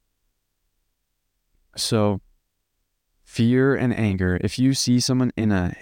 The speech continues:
like, an angry rage, a temper tantrum, they are absolutely immersed and they're not aware of the game. They're immersed in their role.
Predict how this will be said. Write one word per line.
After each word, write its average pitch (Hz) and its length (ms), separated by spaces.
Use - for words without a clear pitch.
like, 101 340
an 95 160
angry 123 400
rage, 92 680
a - 80
temper 101 400
tantrum, - 600
they 110 560
are 95 560
absolutely 98 720
immersed 90 640
and 98 160
they're 90 220
not 98 420
aware 92 340
of 87 140
the 85 100
game. 85 320
They're 107 160
immersed 101 440
in 107 100
their 104 160
role. 90 400